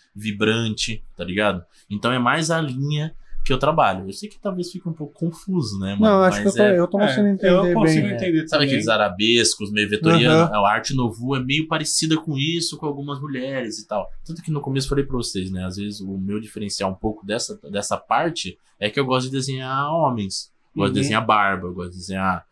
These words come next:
Speaker 1: sabe, algo mais
Speaker 2: Que até a hora que
Speaker 1: agressivo.
Speaker 2: você chegou aqui, eu falei pra você, né, que é uma confusão que você falou que a galera faz de você se tatuar, se
Speaker 1: Exato.
Speaker 2: grafitar, quer dizer, né?
Speaker 1: Exato.
Speaker 2: Que os desenhos do gra-, do seu grafite às vezes parece, às vezes não, né?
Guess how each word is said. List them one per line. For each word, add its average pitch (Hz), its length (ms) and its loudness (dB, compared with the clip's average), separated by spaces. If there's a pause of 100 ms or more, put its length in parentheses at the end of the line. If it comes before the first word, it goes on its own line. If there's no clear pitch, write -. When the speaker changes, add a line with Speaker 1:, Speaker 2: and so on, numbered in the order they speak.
(320)
Speaker 1:
sabe, 95 240 2
algo 95 200 2
mais 98 240 2
Speaker 2:
Que 202 60 6
até 165 160 4
a 175 100 6
hora 185 220 6
que 170 60 -2
Speaker 1:
agressivo. 175 260 6
Speaker 2:
você - 0 -
chegou 156 240 6
aqui, 151 160 4
eu 151 60 6
falei 151 320 4
pra 147 160 4
você, 143 280 4
né, 156 140 8
que - 80 -2
é 156 40 4
uma 147 140 6
confusão 139 680 6
que - 80 -6
você 139 120 -4
falou 139 220 6
que 139 100 0
a 135 40 6
galera 135 260 6
faz 147 280 2
de 156 60 4
você 151 300 4
se - 240 4
tatuar, 170 640 4
se 165 200 6
Speaker 1:
Exato. 190 240 6
Speaker 2:
grafitar, 170 400 4
quer 147 140 4
dizer, 135 320 6
né? 139 160 8
Speaker 1:
Exato. 165 540 2
Speaker 2:
Que - 80 4
os 151 80 6
desenhos 160 420 6
do 160 160 4
gra-, 156 200 4
do - 120 -10
seu 165 160 4
grafite 160 480 4
às 143 80 6
vezes 156 160 4
parece, 156 460 4
às 143 80 2
vezes 165 160 4
não, 151 160 6
né? 143 80 8